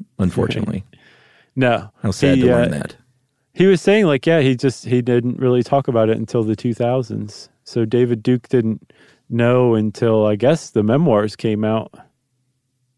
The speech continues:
Speaker 1: Yeah, and, y-, and, you know, well, I guess we should talk about Spike Lee getting criticized. Um,
Speaker 2: Yeah.
Speaker 1: Bo-, Boots Riley, director, uh, who I had on Movie Crush, by the way. He, um,
Speaker 2: I know.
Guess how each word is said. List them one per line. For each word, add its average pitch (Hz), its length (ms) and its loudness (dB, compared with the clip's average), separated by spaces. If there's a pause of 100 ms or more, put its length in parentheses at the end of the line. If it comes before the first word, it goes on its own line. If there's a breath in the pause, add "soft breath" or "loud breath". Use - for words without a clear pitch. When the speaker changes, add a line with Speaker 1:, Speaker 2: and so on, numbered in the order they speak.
(160)
Speaker 1:
Yeah, 113 280 2 (100)
and, 156 100 2
y-, 180 100 2
and, 143 120 2
you 117 80 2
know, 90 180 0 (300)
well, 131 260 2 (140)
I 127 60 0
guess 135 180 -2
we 117 60 -2
should - 140 -10
talk 101 180 0
about 90 260 0
Spike - 340 -4
Lee 92 240 0 (600)
getting 95 180 0
criticized. 82 720 -2
Um, 82 340 -2 (600 soft breath)
Speaker 2:
Yeah. 113 200 0
Speaker 1:
Bo-, - 80 -8
Boots 104 260 0
Riley, 98 340 2
director, 90 720 0
uh, 85 260 -2 (560 loud breath)
who 127 140 2
I 131 60 4
had 139 100 2
on 107 80 2
Movie 117 220 2
Crush, - 240 -4
by 82 160 0
the 78 80 0
way. 80 180 0
He, 107 260 0
um, 90 240 0
Speaker 2:
I 120 120 0
know. 131 340 -2